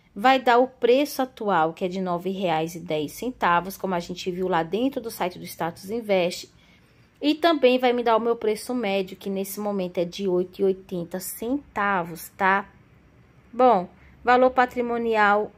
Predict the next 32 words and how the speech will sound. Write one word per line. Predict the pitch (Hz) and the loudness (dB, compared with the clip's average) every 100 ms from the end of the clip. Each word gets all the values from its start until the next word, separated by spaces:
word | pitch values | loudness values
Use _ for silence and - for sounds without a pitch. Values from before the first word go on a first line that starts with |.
| - | -10
o | |
valor | 202 226 240 247 | 2 4 6 4
atual | 247 233 202 | 2 2 4
é | 190 | 4
de | 196 | 0
de, | 185 175 | -2 -2
nove | 190 185 180 240 | 0 -2 -4 -2
e | |
dez. | 240 262 254 262 - - - - - - - | 2 4 6 4 0 -12 -18 -20 -20 -10 -2
Vai | 214 | 0
me | 226 | 0
dar | 196 196 | 2 4
a | 196 | 4
mínima | 196 185 185 185 | 0 0 0 2
e | 190 | 2
a | 196 | 2
máxima, | 202 233 262 - 220 | 4 4 4 0 -2
a | |
gente | 202 190 196 | -2 -4 -2
já | 202 | 0
viu | 190 | 2
lá | 202 185 | 2 0
no, | 196 190 - | 0 -6 -8
no | 196 190 | -6 -4
Status | 190 175 185 180 | 0 0 0 -4
Invest, | 185 180 160 165 170 | -8 -2 -2 -2 -8
então | - | -8
não | 170 180 | -6 -8
vou | 180 | -10
tá | 170 - 180 | -10 -2 0
olhando, | 285 247 208 220 240 | 2 2 0 -2 -6
tá? | - 190 190 202 | 0 2 2 0